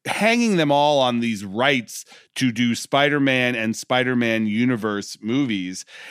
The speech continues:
And the audience is sniffing out that these are not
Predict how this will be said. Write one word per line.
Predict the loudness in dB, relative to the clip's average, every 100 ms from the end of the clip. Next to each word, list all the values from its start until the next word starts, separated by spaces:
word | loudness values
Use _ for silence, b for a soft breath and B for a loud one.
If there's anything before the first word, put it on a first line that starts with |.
| B
And | 0 0 0
the | 0
audience | 2 0 0 -2 -2 -4
is | -4 -4
sniffing | -4 -4 -4 -2 -2 0
out | 0 0 -2 -4 B B
that | 0 0 0
these | -4 -2 0 2
are | 2 4
not | 2 2 2 -2